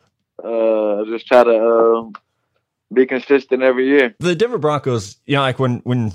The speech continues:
Speaker 2: we were all growing up, it was all about offense. You know, it was John Elway and Terrell Davis and Rod Smith and those guys, Shannon Sharpe. But, and then kinda went to the Peyton Manning years where, you know, it was maybe a little more balanced. But now,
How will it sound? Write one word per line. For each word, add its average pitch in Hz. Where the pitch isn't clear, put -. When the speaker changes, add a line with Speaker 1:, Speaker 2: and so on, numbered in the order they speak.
Speaker 2:
we 131
were 165
all 123
growing 120
up, 110
it 101
was 107
all 113
about 107
offense. 101
You 104
know, 107
it 101
was 101
John 120
Elway 107
and 95
Terrell 110
Davis 104
and 101
Rod 107
Smith 104
and 104
those 101
guys, 104
Shannon 117
Sharpe. 101
But, 135
and 185
then 208
kinda 180
went 156
to 165
the 139
Peyton 143
Manning 123
years 113
where, 104
you 107
know, 110
it -
was 107
maybe 147
a 131
little 120
more 110
balanced. 107
But -
now, 151